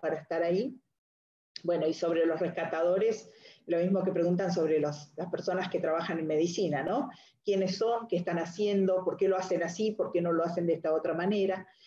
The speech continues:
¿Están preparados para hacerlo? ¿Saben o no saben nada? Y, y hay como una cuestión de crisis de instituciones, que hoy mucha gente diga, por ejemplo, que médicos eran los de antes,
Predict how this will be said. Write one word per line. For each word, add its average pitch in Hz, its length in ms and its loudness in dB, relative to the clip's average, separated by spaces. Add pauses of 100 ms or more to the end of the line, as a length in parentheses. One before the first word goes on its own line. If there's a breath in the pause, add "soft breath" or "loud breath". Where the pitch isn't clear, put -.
(140 loud breath)
¿Están 208 280 -2
preparados 190 640 0
para 156 120 0
hacerlo? 262 420 0
¿Saben 285 580 2
o 175 80 -2
no 170 80 0
saben 160 380 -2
nada? 139 440 -2 (1300 loud breath)
Y, 185 420 2
y 175 100 2
hay 180 160 0
como 214 160 0
una 185 140 0
cuestión 185 800 0 (280)
de 165 240 -2
crisis 208 440 0
de 175 100 0
instituciones, 190 1000 0 (300 soft breath)
que 170 200 2
hoy 190 180 4
mucha 196 240 2
gente 196 320 2
diga, 190 360 6
por 175 100 4
ejemplo, 185 400 2
que 175 100 0
médicos 185 460 2
eran 170 220 2
los 147 100 -6
de 196 140 2
antes, 151 500 -4